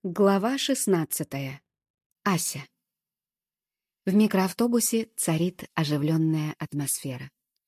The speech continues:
Народ болеет за Краснодар. Об этом кричит соответствующий мерч. Хохот, громкие выкрики.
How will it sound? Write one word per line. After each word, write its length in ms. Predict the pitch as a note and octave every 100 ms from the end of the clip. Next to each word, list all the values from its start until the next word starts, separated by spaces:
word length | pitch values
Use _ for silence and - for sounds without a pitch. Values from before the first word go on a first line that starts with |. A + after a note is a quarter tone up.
| _ _ -
Народ 360 | G3 B3 B3
болеет 520 | E3 F3+ A3 A#3+ F3+
за 220 | E3 F#3 F#3+
Краснодар. 800 | F#3+ F3+ F3 E3+ C#3+ B2+ - _ _ _ _ _ -
Об 160 | E3+ D3+
этом 240 | D3+ D3
кричит 420 | D#3 D3+ - G#3
соответствующий 920 | - D#3 D3+ E3+ E3+ - E3 D#3 - D#3
мерч. 540 | D3+ B2+ - - - _ _ _ _
Хохот, 560 | - B3 B3+ A#3 - _ _
громкие 560 | G3+ F#3+ A#3 G#3 D3+ D3
выкрики. 520 | G#3+ F#3+ F#3 - F#3